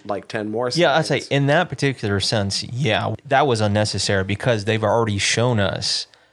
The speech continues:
Speaker 2: how time lapses with Lavinia when she's doing the dishes.
Speaker 1: Mm-hmm.
Speaker 2: You know, they're showing you what time it was when she's doing it, and then you get the flash, and then it cues back to the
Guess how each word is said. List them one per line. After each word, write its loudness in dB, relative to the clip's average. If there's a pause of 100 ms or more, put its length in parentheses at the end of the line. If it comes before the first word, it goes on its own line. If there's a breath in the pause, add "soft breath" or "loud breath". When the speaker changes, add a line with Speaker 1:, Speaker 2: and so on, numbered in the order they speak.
Speaker 2:
how 0
time -2
lapses -2
with -6
Lavinia 0
when 0
she's -4
doing -2
the -6
dishes. -4 (140)
Speaker 1:
Mm-hmm. -4 (440)
Speaker 2:
You -2
know, 2
they're 0 (100)
showing 0
you 2
what 0
time 0
it -4
was 0
when 0
she's -2
doing 0
it, -2 (120)
and 0
then 0 (200)
you -10
get -2
the -10
flash, 0
and -2
then 0
it -6
cues -2
back 0
to -6
the 0